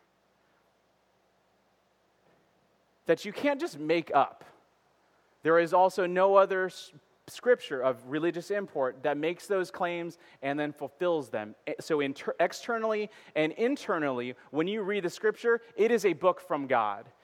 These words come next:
and that everything in it is true. What we learn about Jesus, what he, we learn about God, what we learn about our world is true. And then when we experience,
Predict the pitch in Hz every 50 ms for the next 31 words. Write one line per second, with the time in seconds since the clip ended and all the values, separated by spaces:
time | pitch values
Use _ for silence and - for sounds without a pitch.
0 | _ - - 151 160 160 165 160 - 175 185 202 226 220 - - 180 175 170 165
1 | 170 208 254 277 269 - - - _ _ - 151 143 - - 262 131 101 - _
2 | _ _ _ _ _ _ _ _ _ _ _ _ _ _ _ _ _ _ _ _
3 | _ _ _ _ _ _ _ _ _ _ _ _ _ _ _ _ _ _ - 131
4 | 170 175 175 175 185 175 170 156 160 170 180 196 202 196 185 190 190 185 180 151
5 | 165 196 190 185 180 190 185 - - - _ _ _ _ _ - 131 147 156 151
6 | 151 139 143 147 143 147 165 185 190 185 185 185 180 175 165 139 170 165 170 165
7 | 170 165 160 - - 135 139 143 139 139 127 135 156 175 190 185 190 190 185 180
8 | 175 170 165 147 143 156 160 156 151 151 147 143 - _ _ _ _ _ - 165
9 | 170 175 170 156 - - - - - - 247 233 208 185 175 165 - 160 165 170
10 | 170 170 175 180 180 180 185 190 185 170 - - - - - - 311 330 320 294
11 | 269